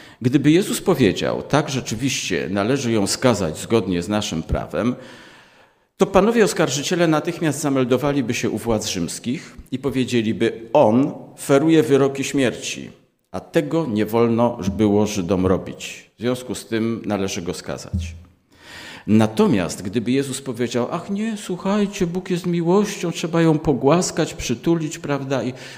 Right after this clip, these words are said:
wypuścić wolno”, to oni tak samo zameldowaliby się u władz rzymskich i powiedzieli: „Ten człowiek winien śmierci, ponieważ nie szanuje naszego prawa”. A więc wydaje się sytuacja bez wyjścia. Tak czy owak Jezus jest na straconej pozycji.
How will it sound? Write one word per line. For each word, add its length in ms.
wypuścić 560
wolno”, 400
to 120
oni 160
tak 260
samo 400
zameldowaliby 800
się 160
u 80
władz 300
rzymskich 760
i 60
powiedzieli: 520
„Ten 320
człowiek 600
winien 340
śmierci, 480
ponieważ 420
nie 120
szanuje 380
naszego 380
prawa”. 560
A 60
więc 220
wydaje 480
się 140
sytuacja 540
bez 200
wyjścia. 420
Tak 260
czy 140
owak 640
Jezus 380
jest 480
na 160
straconej 560
pozycji. 560